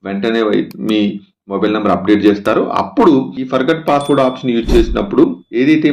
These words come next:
మొబైల్ నంబర్కి ఓటీపీ వెళ్తుందో అలా ఓటీపీ వెళ్తుంది. ఆ ఓటీపీని ఇక్కడ మనం ఎంటర్ చేయగానే, so సబ్మిట్ ఓటీపీ చేయగానే మీకు ఒక ఆటో జనరేటెడ్ పాస్వర్డ్ వస్తుందన్నమాట. ఆ పాస్వర్డ్ సాయంతో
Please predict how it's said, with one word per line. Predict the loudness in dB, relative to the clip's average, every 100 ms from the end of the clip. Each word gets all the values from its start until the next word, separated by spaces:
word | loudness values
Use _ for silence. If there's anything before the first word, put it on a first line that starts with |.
| 2
మొబైల్ | 2 4
నంబర్కి | 4 4 4
ఓటీపీ | 4 2 2
వెళ్తుందో | 0 0 -2 -2 0
అలా | 0 4 4
ఓటీపీ | 4 4 4 2
వెళ్తుంది. | 2 0 0 2
ఆ | 4
ఓటీపీని | 4 2 2 0 0
ఇక్కడ | 0 0
మనం | 0 -2 -6 -12 -8
ఎంటర్ | -4 -2
చేయగానే, | 0 2 2 2 0 -2 -10
so | -10 -4
సబ్మిట్ | -4 -4 0 0
ఓటీపీ | 2 0 2
చేయగానే | 2 2 0 0 -2 -8 -2
మీకు | -2 0 0
ఒక | 0 -2 -4 -12 -8 -4
ఆటో | 2 2 2
జనరేటెడ్ | -2 0 0 0 -6 -2
పాస్వర్డ్ | -4 0 0 2 0
వస్తుందన్నమాట. | -4 -4 -2 -2 -2 -2 0
ఆ | 0 0
పాస్వర్డ్ | 0 0 -2 0
సాయంతో | -2 0 0